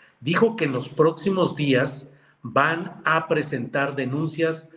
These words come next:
ante el I N E. Dijo, comillas, "Le guste o no le guste a Morena, estamos ante un tema delicado porque las repercusiones son legales.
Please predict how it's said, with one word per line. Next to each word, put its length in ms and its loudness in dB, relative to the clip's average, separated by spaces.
ante 640 -2
el 300 -4
I 180 -2
N 220 2
E. 360 -6
Dijo, 560 -4
comillas, 800 -4
"Le 180 2
guste 680 0
o 140 4
no 380 2
le 160 -2
guste 420 -4
a 60 0
Morena, 600 -6
estamos 520 0
ante 280 -2
un 240 0
tema 280 0
delicado 800 -2
porque 320 2
las 220 0
repercusiones 800 -6
son 300 -6
legales. 800 -6